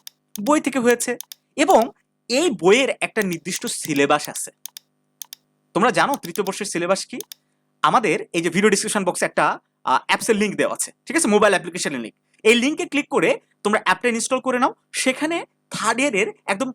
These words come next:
প্রত্যেকটা ডিপার্টমেন্টের সিলেবাস আপলোড করা আছে। তো সেই সিলেবাসগুলো এক নজরে দেখে নাও, তাহলে তোমরা সিলেবাস সম্বন্ধে একটা ধারণা পেয়ে যাবে, ঠিক আছে?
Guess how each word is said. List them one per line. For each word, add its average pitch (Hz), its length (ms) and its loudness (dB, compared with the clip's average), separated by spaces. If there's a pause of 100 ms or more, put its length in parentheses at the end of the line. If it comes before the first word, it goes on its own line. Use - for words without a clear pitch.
প্রত্যেকটা 359 480 -4
ডিপার্টমেন্টের 226 460 -2
সিলেবাস 196 360 -2
আপলোড 160 260 -2
করা 120 140 -2
আছে। - 200 -10 (260)
তো 269 80 0
সেই 294 180 4
সিলেবাসগুলো 285 460 2
এক 277 120 -2
নজরে 277 220 -4
দেখে 262 200 -4
নাও, 277 180 -2 (560)
তাহলে 294 240 4
তোমরা 269 420 2
সিলেবাস 233 320 -2
সম্বন্ধে 233 240 -2
একটা 220 140 -2
ধারণা 160 280 -2
পেয়ে 277 260 4
যাবে, 135 220 -4 (320)
ঠিক 277 100 0
আছে? - 240 2